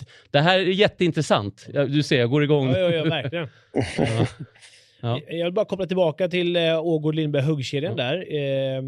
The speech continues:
Speaker 2: eller hade de mer
Speaker 1: Nej,
Speaker 2: där?
Speaker 1: nej, jag ville bara liksom enskilt, men jag hör, jag hör vad du säger. Små, eh, kartlägga, spelet med puck, attacken, eh,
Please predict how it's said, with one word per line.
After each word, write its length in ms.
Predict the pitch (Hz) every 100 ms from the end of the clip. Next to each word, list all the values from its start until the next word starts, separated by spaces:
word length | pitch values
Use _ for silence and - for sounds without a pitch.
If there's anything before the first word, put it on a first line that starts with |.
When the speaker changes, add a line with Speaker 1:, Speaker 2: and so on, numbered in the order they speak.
| -
Speaker 2:
eller 80 | 170
hade 120 | 170 175
de 100 | 180
mer 240 | 226 196
Speaker 1:
Nej, 180 | 165 185
Speaker 2:
där? 60 | 175
Speaker 1:
nej, 220 | 180 190
jag 120 | 185
ville 260 | 185 185 175
bara 260 | 151 170
liksom 360 | 160 151 165 160
enskilt, 380 | 170 143 170 143
men 100 | 160
jag 80 | 156
hör, 260 | 170 147
jag 180 | 160 165
hör 160 | 185 170
vad 100 | 156
du 40 |
säger. 420 | - 139 113 110 - -
Små, 420 | - 208 196 175
eh, 140 | 135 160 _ _ _ -
kartlägga, 640 | 214 - 208 190 202 202 _ _ _ _ _ - -
spelet 240 | - 190 165
med 160 | 175
puck, 240 | 175 165 -
attacken, 720 | 170 - 170 - - 156
eh, 100 | 147